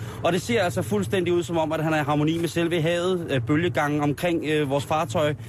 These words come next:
Det er altså noget med at lade naturen arbejde for sig selv, med sig selv, i forhold til, at Gordon skal selvfølgelig lægge så lidt arbejde, men så meget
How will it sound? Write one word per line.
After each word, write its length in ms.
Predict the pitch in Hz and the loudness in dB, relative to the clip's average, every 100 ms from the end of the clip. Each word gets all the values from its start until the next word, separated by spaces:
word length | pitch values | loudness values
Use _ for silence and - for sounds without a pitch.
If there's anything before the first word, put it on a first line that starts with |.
| - | -6
Det 120 | 226 233 | -2 0
er 40 | |
altså 220 | 208 196 | 0 0
noget 180 | 180 190 | 0 0
med 80 | 190 | 0
at 140 | 170 | 0
lade 160 | 151 147 | 2 2
naturen 340 | 143 117 190 165 | 0 0 2 2
arbejde 380 | 156 180 165 | 2 2 0
for 120 | 139 165 | 0 -2
sig 120 | 175 | 0
selv, 260 | 185 180 | 0 0
med 200 | 170 190 | 2 2
sig 100 | 226 | 0
selv, 280 | 196 202 175 - - - - | -2 -2 -2 -6 -10 -10 -4
i 40 | |
forhold 260 | 151 160 156 | 0 2 0
til, 100 | 175 | 0
at 120 | 156 | 0
Gordon 300 | 143 143 160 | 0 0 -2
skal 300 | 151 156 143 | -2 -2 -2
selvfølgelig 440 | - 151 156 160 156 | -2 -2 0 0 2
lægge 260 | 160 180 | 2 0
så 160 | - 170 | 0 0
lidt 520 | 151 151 233 247 - - - - | 0 0 -2 -2 -8 -14 -8 -2
arbejde, 460 | 156 175 165 156 | 0 0 -2 0
men 160 | 156 147 | 0 0
så 140 | 180 | 0
meget 580 | 165 160 156 175 202 214 | 0 2 2 2 0 -2